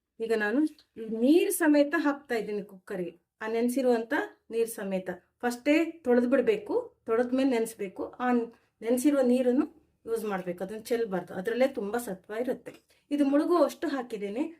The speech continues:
ಇನ್ನೂ ಸ್ವಲ್ಪ ಹಾಕ್ತೀನಿ ನೋಡಿ, ಚೂರು ಇನ್ನೊಂದು ಸ್ವಲ್ಪ ಎಕ್ಸ್ಟ್ರಾ ಹಾಕಿದ್ದೀನಿ. ಹೀಗೆ ಫುಲ್ಲು ಮುಳುಗಿ ಒಂಚೂರು ಉಳಿಬೇಕು. ಈಗ ಇದಕ್ಕೆ ಒಂದು ಪಲಾವ್ ಎಲೆ, ಎರಡು ಲವಂಗ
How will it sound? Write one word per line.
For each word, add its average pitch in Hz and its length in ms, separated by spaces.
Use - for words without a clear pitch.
ಇನ್ನೂ 311 260
ಸ್ವಲ್ಪ 285 340
ಹಾಕ್ತೀನಿ 208 360
ನೋಡಿ, 202 160
ಚೂರು 233 380
ಇನ್ನೊಂದು 240 280
ಸ್ವಲ್ಪ 190 280
ಎಕ್ಸ್ಟ್ರಾ 185 360
ಹಾಕಿದ್ದೀನಿ. 156 440
ಹೀಗೆ 226 180
ಫುಲ್ಲು 277 340
ಮುಳುಗಿ 247 360
ಒಂಚೂರು 247 420
ಉಳಿಬೇಕು. 175 400
ಈಗ 254 120
ಇದಕ್ಕೆ 247 340
ಒಂದು 214 220
ಪಲಾವ್ 202 360
ಎಲೆ, 233 220
ಎರಡು 202 200
ಲವಂಗ 220 380